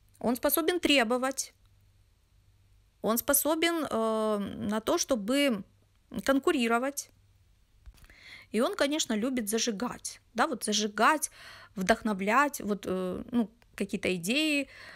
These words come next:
внедрять в массы. И опять же, это все довольно так вот как-то агрессивно подается. А,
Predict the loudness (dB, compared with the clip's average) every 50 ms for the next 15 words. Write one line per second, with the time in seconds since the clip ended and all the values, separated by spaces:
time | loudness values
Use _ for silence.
0 | -20 -20 -20 -20 -20 -20 -20 -20 -20 _ -4 2 4 4 4 6 4 4 2 2
1 | 2 2 2 4 4 2 2 2 2 2 2 0 0 -2 -4 -6 _ -2 0 2
2 | 2 4 2 2 2 2 2 0 -4 _ _ _ _ _ _ _ _ _ _ _
3 | _ _ -18 -12 -10 -2 4 4 4 6 4 2 -2 -2 -2 -4 -2 0 0 2
4 | 2 0 0 0 0 0 2 0 0 0 -2 -4 -4 -4 -6 -2 -2 -4 -4 -2
5 | -6 -6 -4 -4 -4 -4 -2 -2 -2 -2 -2 -2 -4 -6 -6 -6 -6 -6 -6 -4
6 | -4 -4 -4 -6 -6 -6 -8 -8 -8 -12 -14 -20 -18 -18 -18 -20 -20 -16 -10 -6
7 | -4 -2 -2 -2 -2 -2 -2 -2